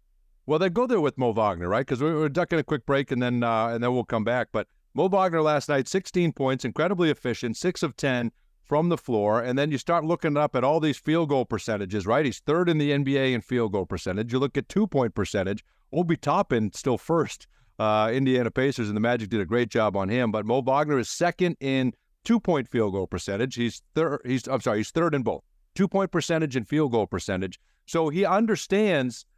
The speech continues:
uh, he understands his role. He understands where he, how he can help. But I, I think the most impressive thing to me, um, he's fourth in the N B A in points off cuts, right? So he understands. So he flashes to the middle. A lot of times it's Franz finding him, or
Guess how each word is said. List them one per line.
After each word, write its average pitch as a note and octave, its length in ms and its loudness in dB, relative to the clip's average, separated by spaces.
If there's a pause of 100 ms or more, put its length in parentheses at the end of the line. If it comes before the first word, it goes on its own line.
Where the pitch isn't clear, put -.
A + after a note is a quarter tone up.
(300)
uh, C3+ 420 0
he C3+ 280 -4
understands F#3+ 500 0
his C#3 140 -2
role. C#3 240 2
He A2 100 -2
understands D3+ 560 0
where D3+ 360 2
he, D3 280 -4 (220)
how D3+ 220 2
he D#3 80 2
can D3 180 0
help. C3 320 0
But C#3+ 140 2
I, C#3 260 0
I C#3+ 60 0
think - 200 -2
the D#3 100 -2
most E3 280 0
impressive E3 420 0
thing D#3 220 -2
to C3 100 -2
me, C3+ 380 0 (560)
um, B2+ 540 0
he's D#3+ 340 -2
fourth A3 320 0
in F#3 100 2
the D#3+ 140 4
N E3 120 2
B D3+ 140 2
A D3+ 140 4
in A#2 80 0
points E3 340 -4
off C3+ 240 0
cuts, - 480 -8 (100)
right? B2+ 240 0
So D3 120 2
he D#3+ 160 2
understands. E3+ 440 -2
So C#3+ 120 0
he D#3 140 -2
flashes F#3 580 -2
to G3+ 100 -2
the F3+ 120 0
middle. C#3 240 2
A - 20 2
lot D3 160 2
of - 60 -8
times F3 300 0
it's - 140 -6
Franz B2 400 2
finding A2+ 340 0
him, D#3 180 -2
or B2+ 180 0